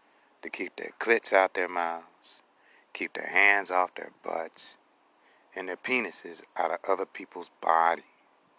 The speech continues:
That's a shame, folks. This is a shame. We ought to be ashamed of ourselves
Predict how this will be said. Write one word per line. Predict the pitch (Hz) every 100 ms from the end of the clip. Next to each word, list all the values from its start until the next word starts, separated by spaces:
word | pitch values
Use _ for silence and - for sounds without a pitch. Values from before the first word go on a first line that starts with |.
| _ _ _ _ _ _ _ _ _ _ _ _ _
That's | 98
a | 107
shame, | - 92 95 90
folks. | - 78 76 _ - - - - _ - - _ - - - - _ _ _ _ _ _ _ - 101
This | 104 - - - _ _ _
is | 85 78 78 - _ _ _
a | 98 -
shame. | - 78 73 _ _ _ _ _ _ _ _ _ _ _ _ _ _ _ _ _ _ _ -
We | 90
ought | 98 104 -
to | 82
be | 82 80 - _ _ _ -
ashamed | - - 107 101 76
of | 73
ourselves | 71 69 - 85 78 82 -